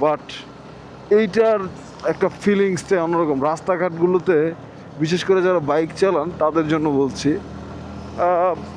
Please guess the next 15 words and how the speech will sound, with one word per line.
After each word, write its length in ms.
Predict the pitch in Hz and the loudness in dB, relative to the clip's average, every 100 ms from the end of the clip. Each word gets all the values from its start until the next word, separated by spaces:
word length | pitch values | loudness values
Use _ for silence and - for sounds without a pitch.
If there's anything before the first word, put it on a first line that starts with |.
| 160 | -2
মনে 240 | 165 202 | 0 2
হয় 280 | 202 208 196 | 2 2 2
যেন 160 | 202 190 160 127 - | 2 0 -2 -6 -2
বনের 340 | 180 196 226 233 | 0 2 2 2
মধ্য 360 | 220 202 185 | 2 2 2
দিয়ে 500 | 190 220 190 196 - | 4 4 4 2 0
রাইড 240 | 147 175 175 175 | 2 0 0 0
করে 160 | 160 | 2
যাচ্ছে। 300 | 139 117 165 | 2 0 0
এটা 140 | 180 202 | 0 4
অন্যরকম 560 | 220 240 247 220 202 | 2 2 0 0 0
সৌন্দর্য। 480 | 165 175 147 143 107 98 - - - - - - - - - - - - - - - 120 117 | 0 0 2 0 0 -6 -6 -16 -20 -18 -18 -18 -16 -18 -18 -18 -18 -18 -18 -18 -18 -16 0
দুই 140 | 180 | 2
পাশে 260 | 180 190 170 | 2 0 -2
সবুজ 560 | - 175 170 185 165 | 0 2 4 4 2